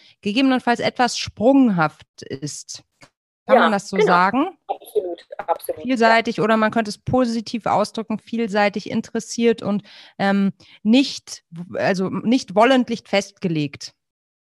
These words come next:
Speaker 2: Ja, genau, genau.
Speaker 1: Mhm.
Speaker 2: Es muss jetzt auch nicht zwangsläufig heißen, dass man jetzt nie was zu Ende macht. Also das ist dann oft so der Eindruck, der entsteht, ne?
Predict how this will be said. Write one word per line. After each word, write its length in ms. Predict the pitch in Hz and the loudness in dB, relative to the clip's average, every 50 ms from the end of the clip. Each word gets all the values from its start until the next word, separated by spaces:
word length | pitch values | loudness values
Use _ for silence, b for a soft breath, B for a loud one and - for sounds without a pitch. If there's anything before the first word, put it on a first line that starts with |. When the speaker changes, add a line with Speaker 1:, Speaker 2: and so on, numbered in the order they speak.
| _ - | _ -2
Speaker 2:
Ja, 200 | 214 226 233 175 - - _ _ - | 4 4 4 4 4 -2 _ _ 0
genau, 500 | - 156 - 220 190 156 143 147 156 _ _ - | 0 0 2 2 2 2 2 0 -2 _ _ -4
genau. 200 | - 208 190 170 | 2 2 4 4
Speaker 1:
Mhm. 340 | 175 165 151 156 175 196 | 2 0 -2 -2 -2 -2
Speaker 2:
Es 80 | - - | -2 -4
muss 180 | 254 294 - - | -4 -6 -4 -2
jetzt 180 | 415 - - - | -4 -4 -2 -6
auch 80 | 285 | -6
nicht 180 | 277 311 277 - | -6 -6 -8 -8
zwangsläufig 640 | - - 233 254 277 - - 240 240 240 240 233 - - | -6 -6 -6 -6 -6 -2 0 0 0 0 -2 -8 -6 -4
heißen, 260 | 220 226 233 - 233 | -4 -2 -2 -2 -2
dass 160 | 226 220 - | -4 -4 -4
man 160 | - 214 208 202 | -4 -8 -6 -4
jetzt 240 | 202 196 - - - | -4 -4 -4 -6 -6
nie 180 | 208 233 240 214 | -6 -4 -4 -4
was 180 | 196 196 - - | -6 -6 -8 -10
zu 160 | - 196 - | -8 -6 -4
Ende 360 | - - 240 294 269 202 160 | -4 -4 -2 -2 -4 -4 -6
macht. 360 | 143 135 139 143 - - - | -8 -12 -14 -14 -14 -10 -4
Also 220 | - - 180 185 185 | -2 0 2 2 2
das 160 | 208 233 - | 0 0 -4
ist 180 | - - - | -6 -8 -4
dann 160 | - 202 196 - | -4 -2 -2 0
oft 240 | - 220 220 - | 0 0 0 -2
so 60 | - 196 | -2 2
der 160 | - 180 - | 2 2 2
Eindruck, 420 | 156 175 196 220 190 160 151 _ - | 2 0 0 0 -4 -6 -10 _ -10
der 140 | 151 139 | -10 -10
entsteht, 560 | - 143 143 - - - - 143 135 127 _ - | -10 -10 -12 -14 -14 -14 -16 -20 -20 -20 _ -18
ne? 300 | 147 156 165 220 294 - | -14 -10 -8 -8 -8 -8